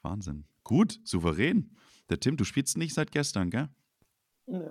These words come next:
Speaker 1: <laughs> Das
Speaker 2: Ich
Speaker 1: war
Speaker 2: hab
Speaker 1: Spiel
Speaker 2: erst
Speaker 1: vier dann,
Speaker 2: Corona
Speaker 1: ne?
Speaker 2: tatsächlich zweitausendachtzehn. Ja, richtig angefangen dann zweitausendneunzehn, weil ich mich beim Fußball verletzt hatte, hab ich mir das Bein gebrochen und auf einmal waren die Wochenenden dann wieder frei.
Speaker 1: Okay, und dann richtig Zeit gehabt, da reinzupreschen.
Speaker 2: Genau.
Speaker 1: Seitdem bist du auch voll dabei, ne?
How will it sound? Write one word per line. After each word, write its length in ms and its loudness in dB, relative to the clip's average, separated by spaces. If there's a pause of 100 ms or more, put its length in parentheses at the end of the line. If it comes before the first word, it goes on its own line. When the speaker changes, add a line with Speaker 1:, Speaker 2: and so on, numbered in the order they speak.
(640)
Speaker 1:
<laughs> 80 -2 (1500)
Das 120 -4
Speaker 2:
Ich 0 -
Speaker 1:
war 80 6
Speaker 2:
hab 40 4
Speaker 1:
Spiel 140 8
Speaker 2:
erst 160 4
Speaker 1:
vier 180 6
dann, 140 4
Speaker 2:
Corona 140 4
Speaker 1:
ne? 60 0
Speaker 2:
tatsächlich 380 -4
zweitausendachtzehn. 800 -10 (380)
Ja, 100 -12
richtig 260 -6
angefangen 360 -2
dann 100 -2
zweitausendneunzehn, 840 -2
weil 160 -4
ich 60 -12
mich 140 -12
beim 280 -8
Fußball 420 -4
verletzt 400 -6
hatte, 260 -8
hab 80 -18
ich 60 -18
mir 60 -8
das 100 -10
Bein 200 -4
gebrochen 540 -6
und 140 -8
auf 140 -8
einmal 180 -6
waren 140 -8
die 80 -6
Wochenenden 400 -8
dann 120 -14
wieder 180 -12 (120)
frei. 240 -16 (580)
Speaker 1:
Okay, 280 -8
und 120 -10
dann 140 0
richtig 320 -4
Zeit 220 -6
gehabt, 280 -8
da 60 -6
reinzupreschen. 760 -10
Speaker 2:
Genau. 240 -14
Speaker 1:
Seitdem 280 0
bist 160 0
du 40 -2
auch 80 -4
voll 200 -4
dabei, 340 -4
ne? 240 -6